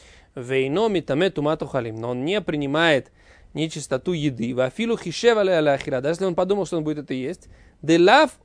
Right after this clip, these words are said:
оихельгу, ибо это не еда. Это очень интересно. То есть, с одной стороны, это плод плода земли, поэтому можно его покупать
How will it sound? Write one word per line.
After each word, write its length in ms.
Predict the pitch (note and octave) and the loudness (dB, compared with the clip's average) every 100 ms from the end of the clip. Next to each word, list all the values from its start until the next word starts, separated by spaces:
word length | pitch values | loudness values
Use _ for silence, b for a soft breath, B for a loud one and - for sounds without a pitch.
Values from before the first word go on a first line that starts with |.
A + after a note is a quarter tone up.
| _ | _
оихельгу, 600 | G3 G#3+ G#3+ F#3+ F3+ C3+ | 6 6 4 0 2 0
ибо 160 | C3+ F3 | -2 -2
это 160 | G#3 | -2
не 260 | F#3 E3 E3+ | -2 0 0
еда. 240 | C3+ B2 - _ _ _ _ _ _ - - | -2 -6 -12 _ _ _ _ _ _ -20 -18
Это 180 | C3+ D#3 | -8 -6
очень 200 | C#3+ D#3+ | -4 -6
интересно. 400 | D#3 D3 A2+ - b b b _ | -4 -4 -6 -14 b b b _
То 60 | C#3 | -8
есть, 120 | - | -2
с 40 | |
одной 340 | C#3+ E3 B3 A3 | 0 2 0 0
стороны, 320 | F3+ E3 D#3+ | -2 -2 -2
это 240 | C#3 C#3+ | -2 -2
плод 520 | - E3+ G#3 G3+ - - | -2 6 10 10 8 0
плода 360 | D#3+ F3+ D#3+ C3+ | 2 4 4 0
земли, 360 | C#3+ D#3 E3 | -2 0 -2
поэтому 600 | C3 C3+ D3 D3 C3+ B2 | 0 2 2 2 -2 -2
можно 400 | B2+ D#3 E3 C#3 | 2 6 6 4
его 300 | B2+ B2 C#3+ | -2 0 -2
покупать 600 | B2 - C#3 D#3 C3+ - | -2 -8 0 4 4 2